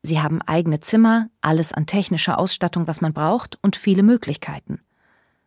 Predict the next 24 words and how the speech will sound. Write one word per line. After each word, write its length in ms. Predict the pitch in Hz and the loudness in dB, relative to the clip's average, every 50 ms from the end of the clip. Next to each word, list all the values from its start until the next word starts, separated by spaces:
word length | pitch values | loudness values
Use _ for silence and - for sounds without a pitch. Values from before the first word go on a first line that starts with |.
| _ _ | _ _
Aber 180 | - 233 220 247 | -2 2 2 2
sie 180 | 226 240 208 | 2 2 0
haben 200 | 196 226 247 269 247 - | 0 -2 -2 -2 -2 -4
auch 120 | 240 - | -4 -4
selbst 480 | - - 247 226 180 - - - - - | -2 0 2 2 2 2 0 -2 -2 -2
aus 140 | 165 - | -4 -4
der 80 | - 160 | -4 -4
Corona-Zeit 720 | 156 - 156 143 156 175 190 190 185 - - 190 180 - | -4 -4 -4 -2 0 2 2 2 0 -2 -4 -4 -2 -2
das 100 | 190 180 | -2 -2
Beste 300 | - 208 185 - - - | 0 0 0 0 -2 -4
gemacht. 480 | 151 - - 139 139 - - - - - _ _ _ _ _ _ _ _ _ _ _ | -6 -8 -8 -8 -10 -12 -16 -18 -20 -20 _ _ _ _ _ _ _ _ _ _ _
Sora 320 | - 160 175 185 202 202 151 | -2 2 2 2 4 2 0
ist 260 | 151 - - - - | 0 -2 -4 -4 -4
Schülerstudentin 920 | - 196 196 214 214 196 - - 214 190 208 208 202 - 208 202 202 208 | 0 0 2 2 0 0 -2 -2 0 0 2 2 2 2 2 2 2 0
und 240 | - - 170 - - | 0 -2 -6 -4 -4
hat 120 | 165 - | -4 -2
das 140 | 165 160 - | 0 -2 -2
Fach 300 | - - 180 160 - - | 0 -2 -4 -4 -2 0
Wirtschaftsrecht 680 | 202 240 - - 160 147 - - - - 147 - - - | 0 0 0 0 -4 -4 -4 -4 -4 -4 -4 -4 -6 -4
ausprobiert. 600 | 147 - - - - 135 143 151 - - - - _ _ _ _ _ _ _ _ _ _ - | -4 -4 -4 -4 -4 -6 -4 -4 -6 -10 -10 -14 _ _ _ _ _ _ _ _ _ _ 2
Mariam 480 | 180 196 240 277 311 269 240 220 202 185 | 4 4 4 4 4 2 4 4 4 4
will 140 | 180 160 - | 2 2 2
Ärztin 460 | - 180 196 - - - - 214 208 | 0 0 0 0 -2 -2 0 0 2
werden 300 | 190 190 185 180 185 190 | 2 2 2 2 2 0